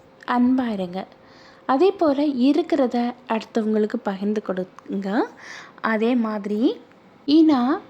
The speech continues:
இன்னைக்கு ஒருத்தங்களுக்கு மனக்காயம் வந்துடுச்சுன்னா, அது அவங்களுக்கிட்டே அப்படியே நிரந்தரமா இருக்கும் அப்படின்னு சொல்ல முடியாதுங்க. நாளைக்கு அது நமக்கும் வரலாம். அதனால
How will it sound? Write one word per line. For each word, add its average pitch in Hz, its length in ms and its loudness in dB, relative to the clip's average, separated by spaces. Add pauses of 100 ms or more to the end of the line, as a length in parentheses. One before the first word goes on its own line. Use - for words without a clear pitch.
(440)
இன்னைக்கு 381 720 4
ஒருத்தங்களுக்கு 302 480 4
மனக்காயம் 311 800 4
வந்துடுச்சுன்னா, 240 1080 0
அது 277 280 0
அவங்களுக்கிட்டே 339 800 2
அப்படியே 311 500 2
நிரந்தரமா 277 600 4
இருக்கும் 254 560 2
அப்படின்னு 226 220 0
சொல்ல 214 240 0
முடியாதுங்க. 196 720 -4 (600)
நாளைக்கு 226 460 2
அது 262 120 2
நமக்கும் 208 440 0
வரலாம். 190 440 -4 (560)
அதனால 254 680 2